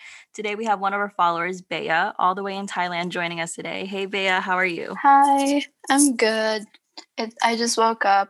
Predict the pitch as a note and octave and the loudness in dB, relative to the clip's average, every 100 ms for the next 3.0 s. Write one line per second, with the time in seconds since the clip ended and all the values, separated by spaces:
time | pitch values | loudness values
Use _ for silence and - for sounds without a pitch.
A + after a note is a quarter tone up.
0 | _ - F4 A#3+ - A#3+ A#3+ A3+ - B3+ | _ -2 -2 -2 -6 -2 -4 -6 -14 -10
1 | - G#3 G#3 G#3+ G#3+ G3+ G3+ A3 G#3+ G#3 | -6 -4 -6 -8 -6 -6 -8 -10 -10 -6
2 | G3+ A#3 - - - B3 - B3+ A3 | 0 0 0 -6 -4 -4 -2 -4 -6